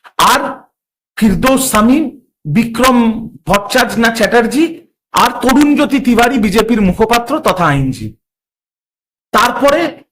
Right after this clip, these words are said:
যে বিচারপতি এতগুলো ছেলের চাকরি, পেটের ভাত, এতগুলো পরিবারকে সর্বহারা করে দিয়েছিল, সেই বিচারপতি বিজেপির উত্তরীয়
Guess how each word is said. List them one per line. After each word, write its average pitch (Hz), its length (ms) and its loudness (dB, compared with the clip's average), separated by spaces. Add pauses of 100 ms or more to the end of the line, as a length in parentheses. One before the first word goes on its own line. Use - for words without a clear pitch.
(240)
যে 277 140 2 (140)
বিচারপতি 277 540 0 (280)
এতগুলো 269 360 0 (120)
ছেলের 254 240 2 (120)
চাকরি, 220 400 -4
পেটের 240 260 -2 (100)
ভাত, 233 140 -2 (100)
এতগুলো 226 340 -2 (140)
পরিবারকে 226 460 -2 (100)
সর্বহারা 214 520 0
করে 226 180 2
দিয়েছিল, 240 260 -6 (380)
সেই 240 160 2 (100)
বিচারপতি 226 520 -2 (120)
বিজেপির 220 420 0
উত্তরীয় 226 360 0